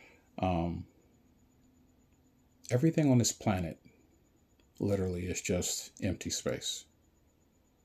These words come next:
And this is why I made reference earlier to black people or racism,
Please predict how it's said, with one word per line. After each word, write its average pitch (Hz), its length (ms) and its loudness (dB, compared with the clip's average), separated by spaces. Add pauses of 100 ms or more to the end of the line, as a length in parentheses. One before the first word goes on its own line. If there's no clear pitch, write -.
(280)
And 98 120 2
this 104 160 0
is 107 160 -2
why 90 640 2 (360)
I 107 120 0
made 92 220 2
reference 87 600 0
earlier 90 440 0
to 76 460 -4 (240)
black 90 340 0
people 85 440 -4
or 80 240 -2
racism, - 640 -2